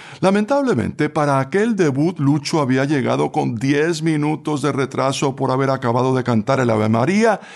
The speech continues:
en el matrimonio de un amigo. "Cuando terminé de cantar", contó Lucho al recordarlo, "el director artístico me dijo, 'Qué pena, debutas y terminas.'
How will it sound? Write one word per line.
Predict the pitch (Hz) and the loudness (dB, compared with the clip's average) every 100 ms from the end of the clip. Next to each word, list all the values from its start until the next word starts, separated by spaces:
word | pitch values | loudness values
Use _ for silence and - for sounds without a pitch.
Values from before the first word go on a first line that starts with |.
| - | -4
en | 170 | 0
el | 156 | 4
matrimonio | 139 127 131 113 117 120 120 | 4 2 0 2 4 4 2
de | 104 | 0
un | 104 | 0
amigo. | 98 87 76 78 78 - - - - - - | -2 -2 -6 -8 -12 -16 -20 -20 -20 -20 -6
"Cuando | 156 135 | -4 -4
terminé | 123 110 120 156 | -4 -2 -2 -2
de | 175 | -2
cantar", | 165 131 - 120 131 - _ _ | -2 -4 -4 -8 -8 -16 _ _
contó | - 101 78 95 | -4 -4 -2 -2
Lucho | 87 92 - | -2 -2 -4
al | 80 | -6
recordarlo, | 80 73 69 71 71 71 - - - - | -6 -12 -12 -10 -10 -14 -16 -20 -20 -6
"el | 147 | -2
director | 165 160 165 220 | 0 0 -2 -4
artístico | 160 - 165 - 139 110 | -4 -4 -4 -2 -2 0
me | 104 | 0
dijo, | 120 151 139 113 - _ - | 0 -2 -4 -6 -8 _ -6
'Qué | 202 | -4
pena, | 202 - 117 127 113 - - | -4 -4 -4 -4 -6 -10 -14
debutas | 120 156 175 214 - 139 127 | -4 -2 0 -4 -2 -4 -2
y | 131 | 0
terminas.' | 139 139 123 85 80 98 | 0 0 0 -2 -8 -12